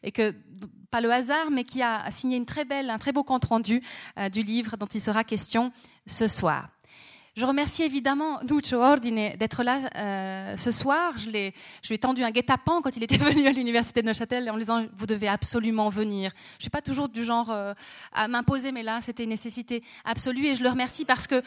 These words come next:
son agenda est un agenda, même pas de ministre. Le ministre, c'est de la gnognotte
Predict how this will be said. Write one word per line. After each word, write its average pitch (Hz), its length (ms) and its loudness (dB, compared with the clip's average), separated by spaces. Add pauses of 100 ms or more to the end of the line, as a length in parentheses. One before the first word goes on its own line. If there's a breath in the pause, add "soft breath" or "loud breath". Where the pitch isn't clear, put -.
(240 loud breath)
son 269 320 2
agenda 277 720 4
est 226 160 -6
un 226 120 0
agenda, 226 400 2
même 254 180 0
pas 269 160 0
de 247 40 -2
ministre. 254 560 -2
Le 214 80 -4
ministre, 262 260 0
c'est 240 60 -4
de 208 60 -4
la 190 100 -4
gnognotte 262 400 2